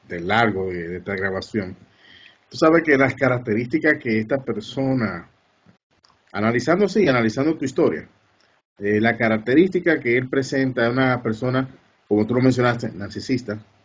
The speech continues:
una persona egoísta, una persona, eh, falto de moral por todos los lados, y sobre todo tiene el mismo ecu-, esquema y la misma secuencia del, el, este chico, eh, el israelí, que,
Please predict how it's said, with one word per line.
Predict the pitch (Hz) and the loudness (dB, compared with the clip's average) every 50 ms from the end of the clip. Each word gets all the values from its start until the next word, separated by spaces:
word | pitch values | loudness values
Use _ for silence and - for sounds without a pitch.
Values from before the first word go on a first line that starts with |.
| _ _ _ _ _ _ _ _ - | _ _ _ _ _ _ _ _ -4
una | 104 107 - | -4 -4 -2
persona | 110 - - 113 113 113 110 - | -4 -2 0 2 0 0 0 -4
egoísta, | - 95 90 95 110 117 110 - - 95 107 - - _ _ _ _ _ _ _ _ _ _ - | -6 -4 0 2 2 2 2 0 -6 -10 -12 -12 -14 _ _ _ _ _ _ _ _ _ _ 0
una | 107 117 120 113 113 | 2 2 2 2 2
persona, | 110 98 - - 117 113 113 113 117 113 - 76 | 0 -2 0 2 4 4 6 6 4 4 2 0
eh, | 92 90 87 85 80 - | -2 -4 -4 -6 -6 -6
falto | - - 107 107 104 - 98 95 | -2 2 2 2 2 0 -2 -2
de | 95 | -2
moral | 92 92 101 107 107 98 | -2 0 0 0 0 0
por | - 90 87 | -2 -6 -6
todos | 95 95 101 95 | -4 -4 -2 0
los | 92 104 | 2 4
lados, | 120 120 107 101 110 110 - _ _ _ _ _ _ _ _ _ _ - | 4 4 4 2 0 -4 -8 _ _ _ _ _ _ _ _ _ _ -8
y | 110 | -4
sobre | 110 - 127 123 117 | 0 2 4 4 2
todo | 110 113 135 147 156 151 139 | 4 4 6 6 8 6 6
tiene | - 139 151 156 156 - - | 4 2 2 2 2 2 2
el | 131 135 127 127 | 2 2 4 4
mismo | 139 160 156 - 190 170 | 4 4 2 2 0 -2
ecu-, | 151 - - 160 - | 0 -2 -4 -4 -2
esquema | 123 127 120 - - - 170 170 165 135 113 113 113 - | 0 -2 -2 -2 -2 0 2 4 4 4 2 0 -2 -4
y | 117 117 | -6 -4
la | 117 110 | -2 -2
misma | 110 127 127 139 143 135 | -2 -2 -4 -4 -6 -6
secuencia | 127 143 131 - 156 156 151 120 110 - 90 90 90 _ _ _ _ _ _ _ _ _ _ _ _ _ _ _ - | -6 -8 -4 0 0 0 0 0 -4 -8 -10 -12 -12 _ _ _ _ _ _ _ _ _ _ _ _ _ _ _ -16
del, | 104 98 107 110 110 110 107 104 104 104 101 101 98 95 95 95 92 90 | -8 -2 0 2 2 2 2 0 0 0 0 0 -2 -2 -4 -8 -10 -6
el, | - 104 107 104 101 95 98 95 92 92 90 87 82 80 76 71 73 73 - - _ - - - | -2 0 2 2 2 0 -2 -4 -4 -4 -4 -6 -6 -8 -10 -12 -14 -18 -20 -20 _ -18 -14 -8
este | - - 139 135 | -4 -2 -2 0
chico, | - 160 156 147 - 82 76 67 62 60 | 2 2 2 2 0 -4 -6 -6 -6 -6
eh, | - 50 50 - - - | -8 -10 -10 -14 -14 -12
el | - 90 104 | -6 0 2
israelí, | 107 104 101 110 107 107 117 139 147 131 - - - _ _ _ _ _ _ _ _ _ _ | 2 2 4 4 4 6 6 4 4 2 0 -6 -10 _ _ _ _ _ _ _ _ _ _
que, | - - 98 98 98 98 95 90 85 78 - - - - | -8 -4 -2 0 0 0 -2 -2 -4 -6 -8 -12 -14 -16